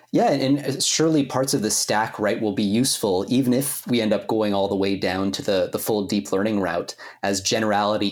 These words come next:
eats specificity, which, you know, we've, like, I'm old enough to remember when the,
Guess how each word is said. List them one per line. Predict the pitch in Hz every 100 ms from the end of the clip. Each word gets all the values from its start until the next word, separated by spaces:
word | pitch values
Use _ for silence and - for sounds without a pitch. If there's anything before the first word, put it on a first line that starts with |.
| 107
eats | 101 - - -
specificity, | - - 98 107 135 131 90 90
which, | 95 104 - - -
you | 104
know, | 90
we've, | 101 95 - -
like, | 127
I'm | 147 214
old | 131
enough | 113 110
to | -
remember | 107 104 143
when | 139 120 113
the, | 110 104 101